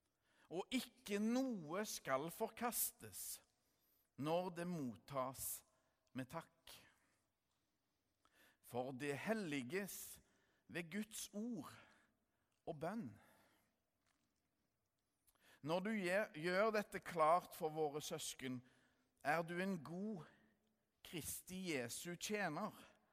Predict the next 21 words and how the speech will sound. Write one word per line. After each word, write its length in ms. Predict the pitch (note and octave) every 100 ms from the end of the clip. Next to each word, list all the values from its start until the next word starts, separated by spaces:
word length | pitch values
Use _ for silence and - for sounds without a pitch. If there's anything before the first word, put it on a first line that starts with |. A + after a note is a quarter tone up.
| _ _ _ _ _
som 220 | - G#3
får 220 | G3 G#3 G3+
næring 680 | G3+ A3+ G#3+ D3+ D3+ A3+
fra 160 | - A3
troens 640 | - A3 F3+ E3 A3 G#3+ -
ord 380 | - A3+ A3 C#3+ - - _ _ _ _ _ _ _ -
og 120 | D#3+
den 200 | F3+ F#3
gode 360 | G3 A3 D#3 D#3
lære 540 | E3+ D#3+ A#2 C3+ D3
som 260 | - D#3+ D#3
du 200 | C#3 B2+
har 200 | A#2+ B2
fulgt. 760 | - A#2 G2 - - - - - _ _ _ _ _ _ _ _ _ _ _ _ _ _ _ _ _ _ _ _
Men 240 | B2+ D#3 E3+
vis 420 | F3 G3+ G#3 -
fra 380 | - - G3+ G#3+
deg 300 | C#3 G2+ F2+ G2+ - _ _ _ _ _ _ _ _ -
de 280 | C#3 F3+ F3
ugudelige 840 | F#3+ F3 D3+ F#3+ G#3 E3+ F#3 F#3 F3+
mytene, 680 | G3 G3+ - - G#3 E3